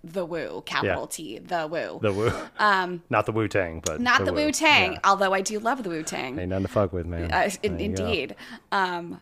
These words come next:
Speaker 1: but it was very, in, in my childhood, with what I was dealing with,
Speaker 2: Mm-hmm.
Speaker 1: was exactly what I needed. And it was dreams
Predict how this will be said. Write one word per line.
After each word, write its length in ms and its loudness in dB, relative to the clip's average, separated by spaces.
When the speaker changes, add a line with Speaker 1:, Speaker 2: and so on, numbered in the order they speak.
Speaker 1:
but 540 0
it 120 2
was 200 -2
very, 720 -2
in, 220 0
in 260 -4
my 220 4
childhood, 680 0
with 180 -12
what 100 0
I 160 2
was 180 -4
dealing 360 -4
with, 240 -4
Speaker 2:
Mm-hmm. 60 -2
Speaker 1:
was 220 0
exactly 480 -4
what 160 -4
I 80 -2
needed. 400 -6
And 420 -2
it 100 -6
was 380 -6
dreams 640 -6